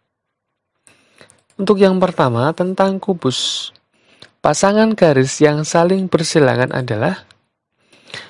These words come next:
adapun syarat pasangan garis yang saling bersilangan, yang pertama,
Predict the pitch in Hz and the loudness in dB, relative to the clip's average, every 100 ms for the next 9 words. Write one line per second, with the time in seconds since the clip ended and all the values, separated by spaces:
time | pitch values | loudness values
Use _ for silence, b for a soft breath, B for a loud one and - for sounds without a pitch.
0 | B 160 170 185 226 214 208 165 135 - | B 0 2 2 2 2 4 4 2 -2
1 | - 156 160 156 160 151 147 - 156 160 | -4 -2 0 0 2 2 2 -2 -4 0
2 | 165 156 160 151 - 151 139 117 123 143 | 0 0 0 -4 -2 0 0 0 -4 -4
3 | 147 151 151 143 123 113 151 220 | -4 -4 -4 -2 -4 -2 -4 -6